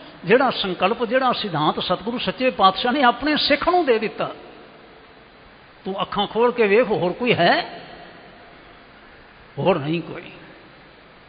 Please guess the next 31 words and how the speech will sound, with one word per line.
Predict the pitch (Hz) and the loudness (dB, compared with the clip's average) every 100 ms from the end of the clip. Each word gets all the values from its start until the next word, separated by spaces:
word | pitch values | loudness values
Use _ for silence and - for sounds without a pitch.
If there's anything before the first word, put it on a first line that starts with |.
| - - - - - - - - - - - - - | -20 -20 -20 -20 -20 -20 -20 -20 -20 -20 -20 -20 -2
ਇਸ | 247 - | -2 0
ਕਰਕੇ | 190 180 240 | -2 -4 -4
ਸਾਡੇ | 220 185 165 196 | -4 -2 -2 -2
ਵਿੱਚ | 196 185 | -2 -6
ਨਾ | 240 | -8
ਕਨ੍ਹੱਈਆ | - 202 147 151 165 | -4 -2 -2 2 2
ਜੀ | 220 | 0
ਬਣ | 214 190 202 | 0 -2 0
ਕੇ | 214 | -4
ਸਾਰੇ | - 165 170 | -2 -2 -2
ਚੱਲਦੇ | 170 143 120 127 | -4 -6 -6 -10
ਨੇ। | 156 - - - - - - - - - - - - - - - - - - - - - - - | -12 -16 -20 -20 -20 -20 -20 -20 -20 -20 -20 -20 -20 -20 -20 -20 -20 -20 -20 -20 -20 -20 -10 0
ਇਸ | 302 - | 0 2
ਕਰਕੇ | 247 254 294 | -2 -2 -4
ਸਾਡੇ | 269 208 196 247 | 0 2 2 0
ਵਿੱਚ | 254 | -2
ਤਾਰੂ | 262 220 226 277 277 | 2 8 8 6 0
ਜੀ | 285 | 0
ਬਣ | 233 233 | 2 2
ਕੇ | 247 240 | 0 0
ਸਾਰੇ | 202 202 214 | 2 2 2
ਚੱਲਦੇ | 202 185 214 | 0 0 0
ਨੇ, | 220 | 0
ਤਾਰੂ | 214 185 208 220 | 4 4 4 0
ਪੋਪਟ | - 196 214 190 | -2 -2 -4 -6
ਜੀ | 202 | -6
ਬਣ | 180 180 | -4 -4
ਕੇ | 202 | -6
ਸਾਰੇ | 190 175 165 | -2 -2 -2
ਚੱਲਦੇ | 170 156 131 151 | -2 -6 -6 -12
ਨੇ। | - - | -14 -20